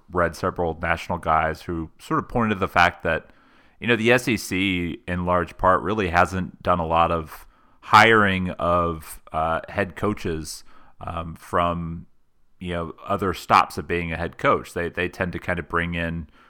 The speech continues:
coordinators and, and, and people that are already familiar with the S E C. Uh, and so when you sort of looked at, like, the candidate pool that was before, uh, I mean, I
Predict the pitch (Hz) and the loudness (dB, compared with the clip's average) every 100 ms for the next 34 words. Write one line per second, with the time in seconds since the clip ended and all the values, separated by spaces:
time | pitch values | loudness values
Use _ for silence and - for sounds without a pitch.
0 | _ - 98 82 85 82 85 85 85 85 | _ -8 -4 -2 -2 -2 -2 -4 -4 -6
1 | 82 - 82 82 80 85 78 90 87 85 | -6 -6 -6 -8 -8 -8 -6 -6 -4 -2
2 | 80 82 82 - 85 85 82 - 82 82 | 0 0 0 2 2 2 -4 -8 -6 -4
3 | 82 80 - 85 82 82 78 - 143 92 | -4 -6 -6 -8 -8 -10 -10 -6 -2 -2
4 | 82 - - - - - 92 95 98 101 | -4 -8 -20 -20 -20 -6 0 2 4 2
5 | - - - - - 92 107 123 110 - | -2 -10 -20 -20 -16 -8 -6 -4 -4 2
6 | 131 127 123 - _ - - 120 123 117 | 4 4 2 -6 _ -20 -8 -2 0 0
7 | 117 175 143 110 123 139 - 104 95 101 | 0 0 2 2 2 0 0 -2 -2 -6
8 | - 117 104 101 - 113 104 92 71 87 | -2 0 0 -2 -2 -2 0 -2 -2 -6
9 | - 85 - - 196 107 92 92 - _ | -6 -12 -8 -2 2 4 2 0 -4 _
10 | _ _ _ - - - - 226 208 127 | _ _ _ -10 -8 -2 4 4 2 -4
11 | 143 143 - - - 131 165 175 165 | -2 -2 -6 -14 2 6 8 6 2